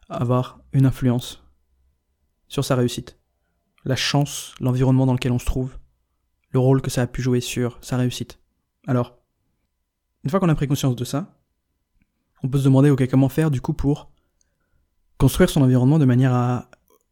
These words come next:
augmenter ses chances de rester dans le rythme, de rester dans l'action, et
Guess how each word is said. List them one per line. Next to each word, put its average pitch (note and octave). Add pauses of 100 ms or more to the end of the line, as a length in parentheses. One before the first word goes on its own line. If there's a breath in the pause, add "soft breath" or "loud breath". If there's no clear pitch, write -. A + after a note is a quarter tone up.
augmenter C3+
ses C#3
chances C3+
de C3
rester B2+ (260)
dans C#3
le C#3
rythme, - (800)
de B2+
rester B2
dans B2+
l'action, C3 (680)
et -